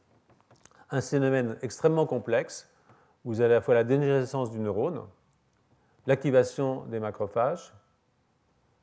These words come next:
la sécrétion d'A T P par les astrocytes, et donc de nouveau un ensemble de cellules qui coopèrent pour permettre l'arrivée de fibres macrophagiques et peut-être aussi,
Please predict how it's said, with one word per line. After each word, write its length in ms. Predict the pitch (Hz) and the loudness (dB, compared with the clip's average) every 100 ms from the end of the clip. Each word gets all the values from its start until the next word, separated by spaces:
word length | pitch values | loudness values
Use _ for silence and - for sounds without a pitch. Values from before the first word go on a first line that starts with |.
| _ - | _ -4
la 100 | 113 | -4
sécrétion 720 | - 139 143 - - 139 131 | -2 0 0 0 -4 -4 -2
d'A 140 | 120 117 | 0 0
T 140 | 117 | -2
P 440 | - 120 117 117 - - | -4 -4 -2 -6 -12 0
par 420 | 123 120 113 - | 4 4 2 -4
les 180 | 107 107 | -6 -4
astrocytes, 640 | 95 - 95 135 165 - 104 117 | -6 -6 -10 -8 -8 -6 -6 -6
et 80 | |
donc 260 | 113 131 135 | -4 -4 -2
de 100 | 123 | -2
nouveau 680 | 131 123 123 147 170 165 - _ _ - | 0 -2 0 2 0 -4 -16 _ _ -14
un 280 | 123 117 117 | -6 -4 -2
ensemble 480 | 131 127 160 160 139 | -4 0 0 0 -2
de 220 | 123 120 | -2 -2
cellules 480 | 117 123 113 147 123 95 - _ _ _ _ | -2 -6 -4 -2 -2 -6 -14 _ _ _ _
qui 180 | 147 147 | -4 -2
coopèrent 680 | - 117 107 113 113 135 135 _ _ _ _ _ - | 4 4 4 2 0 0 -8 _ _ _ _ _ -4
pour 220 | 123 123 | 0 2
permettre 560 | 120 104 110 123 - - - | 4 2 2 0 -2 -20 -10
l'arrivée 460 | 107 107 113 117 120 | -2 0 0 0 0
de 420 | 101 107 107 107 - _ | -2 -2 -2 -4 -12 _
fibres 380 | - 127 107 101 | -6 -4 0 0
macrophagiques 800 | 101 - 95 92 110 175 - _ _ _ _ _ - | -2 -4 -4 -2 -2 -4 -6 _ _ _ _ _ -14
et 60 | 110 | -10
peut-être 320 | 107 120 - | -4 -4 -4
aussi, 580 | 101 - 127 127 127 | -10 -6 -6 -4 -6